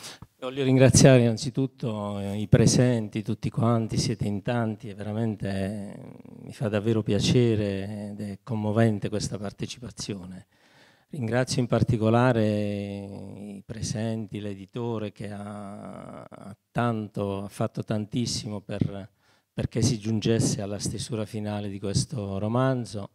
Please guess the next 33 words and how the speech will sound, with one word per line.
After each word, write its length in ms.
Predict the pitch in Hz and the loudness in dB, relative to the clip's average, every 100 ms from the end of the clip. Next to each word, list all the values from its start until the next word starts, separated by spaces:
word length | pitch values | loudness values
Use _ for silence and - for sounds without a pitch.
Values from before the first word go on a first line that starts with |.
| _ _ _ _ _ _ | _ _ _ _ _ _
Ringrazio 880 | - 110 104 104 - - 104 101 101 | -12 -10 -6 -6 -8 -8 -8 -6 -8
Maria 260 | 98 101 98 | -8 -6 -6
Alice 420 | 98 107 101 - | -6 -6 -6 -8
che 120 | 101 | -8
è 40 | 95 | -10
qui 160 | - | -10
con 220 | 127 107 101 | -6 -4 -4
noi 140 | 104 | -6
questa 380 | 95 - - - | -4 -2 -2 0
sera 680 | - 107 101 98 95 95 - - - - - | 2 2 -2 -4 -6 -12 -14 -16 -18 -20 -20
a 240 | - 95 - | -18 -18 -14
coordinare 560 | 127 101 101 104 101 | -10 -8 -6 -4 -4
questi 300 | 95 107 - | -4 -6 -4
lavori, 760 | 104 104 120 123 107 101 98 104 | -4 -4 -2 -2 -2 -4 -8 -14
il 640 | 104 95 - - _ 95 _ | -16 -20 -20 -20 _ -20 _
carissimo 520 | 127 113 120 - 110 | -6 0 0 0 -4
amico 440 | 104 113 104 104 | -4 -6 -8 -6
Donato 340 | 101 101 104 110 | -4 -2 -4 -2
Lo 120 | 101 | -4
Scalzo, 580 | - - 110 101 98 98 | -6 -6 -4 -4 -6 -4
professore 800 | 107 95 98 - 110 104 101 110 _ _ _ - _ _ | -2 -2 -4 -4 -2 0 -4 -8 _ _ _ -20 _ _
a 120 | 107 | 0
Perugia, 680 | - 120 110 120 110 107 101 | 2 4 8 8 6 2 0
che, 360 | - 104 101 | 0 0 0
eh, 460 | - 104 104 101 98 | -2 -6 -6 -8 -10
da 160 | 95 98 | -4 0
sempre 420 | - 113 110 104 | 4 4 4 2
ha 60 | 101 | 0
sostenuto 640 | - 107 - 110 107 - | 0 -2 0 0 0 -2
questa 260 | 104 98 104 | -2 -2 -2
iniziativa 680 | 104 123 143 95 107 101 101 | -2 0 0 -2 -4 -4 -6
con 500 | 107 104 104 104 101 | -8 -10 -10 -10 -8
questa 480 | 104 98 - 104 | 0 0 0 -4